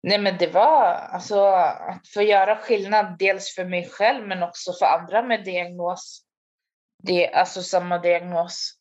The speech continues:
eh, lindrig, eller intellektuell funktionsnedsättning är ju någonting stort. Alltså jag kan inte göra allting själv. Men ju mer vi är som samarbetar så, så kan man alla hjälpas till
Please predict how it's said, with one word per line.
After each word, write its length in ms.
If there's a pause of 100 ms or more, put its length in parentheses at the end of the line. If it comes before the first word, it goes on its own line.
(140)
eh, 300
lindrig, 480
eller 220
intellektuell 680
funktionsnedsättning 1200
är 120
ju 380 (560)
någonting 500
stort. 460
Alltså 220
jag 300
kan 140
inte 200
göra 280
allting 580
själv. 380 (1040)
Men 260
ju 80
mer 400
vi 100
är 300
som 240
samarbetar 1300
så, 400 (1160)
så 200
kan 160
man 160
alla 320
hjälpas 640
till 380